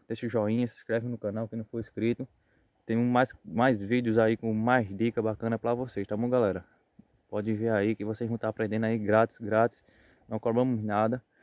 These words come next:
E ao contrário de vários canal, que eu já, antes do teu canal, eu pre-, procurava alguma assistência, tinha que pagar, né?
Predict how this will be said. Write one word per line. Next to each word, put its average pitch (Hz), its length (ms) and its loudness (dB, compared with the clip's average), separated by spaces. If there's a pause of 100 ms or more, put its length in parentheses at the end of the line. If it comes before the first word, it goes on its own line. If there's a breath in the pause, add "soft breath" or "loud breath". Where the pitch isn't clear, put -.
(1000 soft breath)
E 113 460 2
ao 110 100 4
contrário 113 400 0
de 113 100 2
vários 110 240 2
canal, 104 280 -4
que 117 60 -2
eu 110 80 0
já, 110 260 2
antes 117 240 -4
do 113 100 -6
teu 107 160 -4
canal, 110 440 -2 (360)
eu 104 100 -10
pre-, 110 360 0
procurava 110 500 -4
alguma 110 160 -2
assistência, 117 600 -6 (1080)
tinha 117 200 0
que 120 120 -8
pagar, 117 360 4
né? 120 160 -2